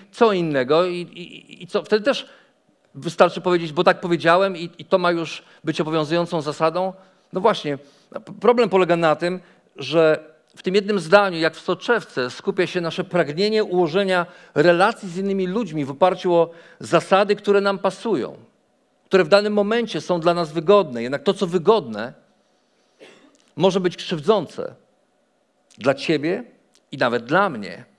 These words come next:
Może być wygodne na chwilę, ale krzywdzące za jakiś czas. I dlatego, kiedy sami dla siebie pozostajemy punktem odniesienia w tym, co moralne, a co nie, jesteśmy na prostej drodze do chaosu.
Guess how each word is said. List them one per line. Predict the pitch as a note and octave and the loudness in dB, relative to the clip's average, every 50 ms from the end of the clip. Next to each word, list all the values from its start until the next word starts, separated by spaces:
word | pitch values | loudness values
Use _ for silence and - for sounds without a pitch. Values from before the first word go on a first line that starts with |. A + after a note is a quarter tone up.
| _ _ _ _ _ | _ _ _ _ _
Może | D3 D3 C#3 D3+ | -4 -4 -2 -2
być | D#3 C3+ | -4 -4
wygodne | B2 D3+ C#3+ D#3 C#3+ D3+ | -2 0 0 0 0 0
na | D#3 D3+ | -2 -4
chwilę, | C3+ - - A#3 B3 F3 B2 G#2+ G2 | -6 -6 -6 -4 -2 -2 0 -2 -2
ale | G#2+ A2+ A2+ | -2 -6 -6
krzywdzące | - - D3 C3 A2 C#3+ C#3+ C#3+ C#3+ D#3 | -8 -10 -10 -6 -4 -4 -4 -4 -4 -6
za | C#3 C#3 | -2 0
jakiś | D3+ D3 - D3+ C#3 - | 0 0 -2 -6 -14 -8
czas. | - - G3 D#3+ B2+ A2+ - - | -2 -2 -2 0 -2 -4 -8 -6
I | C#3+ | -4
dlatego, | C#3+ D3+ D3+ G#3+ G3+ F#3 F3+ | -4 0 2 2 0 0 2
kiedy | - G3+ F#3+ E3+ F3+ E3+ F3 - - - - - - - _ _ | 2 2 4 4 2 0 0 -6 -18 -20 -20 -20 -20 -20 _ _
sami | - - - A3 A#3 C4+ C4 G#3+ | -10 0 2 2 2 2 0 -4
dla | G#3 G#3 | -6 -8
siebie | - - G#3+ G3+ D#3+ C#3+ C3+ | -6 -2 0 0 0 0 -2
pozostajemy | - D#3 D3+ E3 D3+ - F#3 F#3+ G3 G3 F#3+ | -6 -6 -8 -8 -4 -2 0 0 0 0 -2
punktem | F#3 F#3+ - - A3 A3+ G#3 A3+ - G#3+ G#3 | -4 -6 -6 -6 -6 -4 -2 -2 -2 0 0
odniesienia | G3+ F3 F3 F3+ E3+ - - G3 F3 C3+ A2+ G#2 G#2 G#2+ A#2 A#2+ - _ _ _ _ _ _ _ _ _ _ _ _ _ _ _ _ | -2 -2 -2 -6 -6 -4 -4 -4 -4 -2 -4 -4 -6 -6 -8 -10 -14 _ _ _ _ _ _ _ _ _ _ _ _ _ _ _ _
w | - - | -20 -2
tym, | - G3+ G3 F#3+ | 2 2 2 2
co | F#3 - F#3+ F3+ | 0 -2 -2 0
moralne, | E3 E3 E3 F3 F3+ F#3 G3 F#3+ G3 F#3+ C#3+ | 2 4 4 4 4 2 0 0 -2 -2 -2
a | D#3+ D#3+ | -2 -4
co | - - F3 | -4 -6 -8
nie, | D#3+ D3 B2+ A#2+ A2 A2 A2+ A2+ _ _ _ _ _ _ _ _ _ _ _ _ _ _ _ _ _ | -8 -6 -6 -6 -8 -8 -10 -14 _ _ _ _ _ _ _ _ _ _ _ _ _ _ _ _ _
jesteśmy | - C3+ - - E3 - D3 D#3 | -8 -8 -6 -6 -6 -6 -4 -2
na | D3+ D3 C3 | -2 -2 -4
prostej | - - - E3+ F3+ E3+ - - - F3+ F3+ F3+ F3+ F3 - _ _ _ _ - | -4 -4 -4 -4 -4 -4 -4 -4 -2 0 0 0 -2 -6 -12 _ _ _ _ -20
drodze | - - C#3 C#3 C#3+ C3+ A#2+ A#2+ C3+ C3 B2+ G#2+ - - | -6 -2 0 0 0 0 -2 -4 -2 -2 -2 -4 -6 -10
do | G#2 G#2+ B2+ | -10 -8 -8
chaosu. | - - C#3 C3 B2 A2+ A2+ G#2+ - - - - - - | -6 0 0 2 2 0 -2 -6 -12 -18 -18 -20 -20 -20